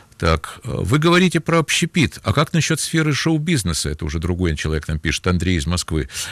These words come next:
Компании по прокату светового и звукового оборудования, инсталляционные компании с кучей оборудования, аренды площадей и персонала без общепита и концертов просто убиты.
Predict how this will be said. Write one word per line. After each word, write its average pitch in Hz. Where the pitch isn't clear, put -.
Компании 175
по 156
прокату 160
светового 156
и -
звукового 156
оборудования, 147
инсталляционные 131
компании 110
с 82
кучей 107
оборудования, 90
аренды 117
площадей 110
и 104
персонала 110
без 107
общепита 110
и -
концертов -
просто 98
убиты. 123